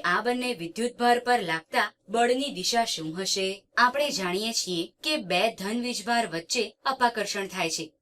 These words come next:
માટે વિદ્યુત બળની દિશા જમણી બાજુએ આવે, તેમજ બે વિરુદ્ધ વીજભાર વચ્ચે આકર્ષણ થાય છે, માટે વિદ્યુત બળની દિશા ડાબી બાજુએ આવે. આમ આપણે જે અહીં કહ્યું કે ધન વિદ્યુતભાર હોય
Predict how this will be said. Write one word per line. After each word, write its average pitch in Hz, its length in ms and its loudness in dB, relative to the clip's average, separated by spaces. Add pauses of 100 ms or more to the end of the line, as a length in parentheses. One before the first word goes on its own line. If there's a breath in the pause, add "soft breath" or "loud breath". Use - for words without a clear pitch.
માટે 262 300 0
વિદ્યુત 208 380 -6
બળની 233 380 0
દિશા 220 340 0 (280)
જમણી 240 360 -2
બાજુએ 190 400 0
આવે, 165 260 -2 (280)
તેમજ 269 340 0 (120)
બે 214 180 4 (100)
વિરુદ્ધ 226 400 -4
વીજભાર 226 460 0
વચ્ચે 170 340 -2 (160)
આકર્ષણ 208 540 0
થાય 170 240 -2
છે, 160 120 -4 (200)
માટે 262 340 2
વિદ્યુત 214 400 -4
બળની 233 400 -2
દિશા 226 360 0 (140)
ડાબી 233 380 0
બાજુએ 190 400 0
આવે. 160 260 -2 (140)
આમ 285 240 4
આપણે 214 320 2
જે 247 180 -2
અહીં 240 260 -4
કહ્યું 220 380 -4 (160)
કે 302 160 -2
ધન 190 300 -4
વિદ્યુતભાર 254 640 -2
હોય 165 280 -4